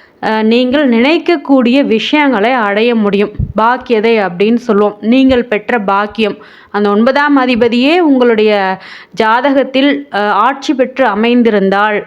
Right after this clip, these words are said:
அந்த பாக்கியாதிபதியோட திசையும் நடக்கக்குள்ள வாழ்க்கையில மிகப்பெரிய உச்சக்க-, உச்சத்திற்கு நீங்கள்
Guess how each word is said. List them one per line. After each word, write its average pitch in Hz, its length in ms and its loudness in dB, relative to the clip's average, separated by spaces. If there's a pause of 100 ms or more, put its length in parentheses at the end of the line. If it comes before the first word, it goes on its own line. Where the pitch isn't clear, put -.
அந்த 208 380 -2
பாக்கியாதிபதியோட 233 1000 0
திசையும் 240 560 2
நடக்கக்குள்ள 214 640 0 (540)
வாழ்க்கையில 277 600 2
மிகப்பெரிய 269 880 0
உச்சக்க-, 220 840 -2
உச்சத்திற்கு 247 640 0
நீங்கள் 226 360 2